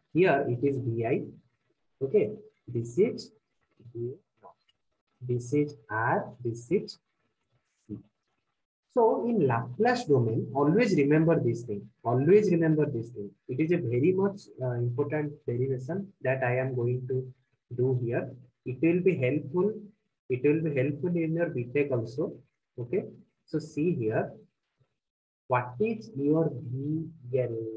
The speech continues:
V L is equals to L D I T divided by, D I L divided by D T. Okay, the voltage across inductor. Okay, suppose this is a inductor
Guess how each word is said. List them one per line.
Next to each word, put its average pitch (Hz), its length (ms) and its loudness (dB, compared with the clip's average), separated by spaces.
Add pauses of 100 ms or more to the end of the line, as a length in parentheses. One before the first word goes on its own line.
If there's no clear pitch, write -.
(540)
V 131 240 -2
L 165 60 4
is 160 240 -4
equals 143 260 0 (120)
to 175 260 0 (160)
L 151 140 4 (220)
D 131 220 0
I 123 220 -2
T 160 120 -4
divided 117 520 -8
by, - 60 -14 (120)
D 123 180 -2
I 123 200 0
L 202 100 0
divided 117 500 -6
by - 200 -4 (360)
D 113 120 -10 (100)
T. 98 80 -12 (960)
Okay, 156 220 2
the 135 240 -2
voltage 123 580 -2
across 147 440 -4
inductor. 107 520 -10 (1300)
Okay, 170 260 -6 (280)
suppose - 440 0
this 135 200 -2
is 131 120 -4
a 135 40 2
inductor 120 720 -2